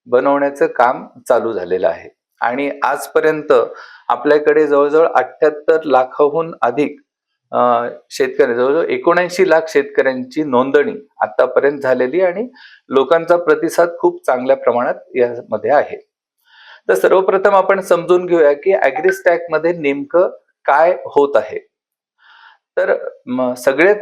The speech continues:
पहिली रजिस्ट्री आहे ती फार्मर रजिस्ट्री आहे. यामध्ये शेतकऱ्यांना एक फार्मर आयडी मिळणार आहे. या फार्मर आयडी करता शेतकऱ्याचा जो सातबारा आहे,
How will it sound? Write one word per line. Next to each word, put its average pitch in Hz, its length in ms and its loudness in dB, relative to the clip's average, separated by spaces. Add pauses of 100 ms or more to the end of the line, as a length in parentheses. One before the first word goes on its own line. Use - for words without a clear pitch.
पहिली 180 280 0
रजिस्ट्री 170 500 0
आहे 147 240 0
ती 233 280 -8 (140)
फार्मर 139 400 2
रजिस्ट्री 123 520 -4
आहे. 113 420 -4 (160)
यामध्ये 160 760 0 (280)
शेतकऱ्यांना 165 680 0
एक 180 240 -4
फार्मर 147 400 4
आयडी 151 260 4
मिळणार 104 360 -2
आहे. - 180 -14 (680)
या 165 120 4
फार्मर 170 440 4
आयडी 156 240 4
करता 123 520 0 (520)
शेतकऱ्याचा 170 760 2
जो 180 320 0
सातबारा 139 640 2
आहे, 98 260 0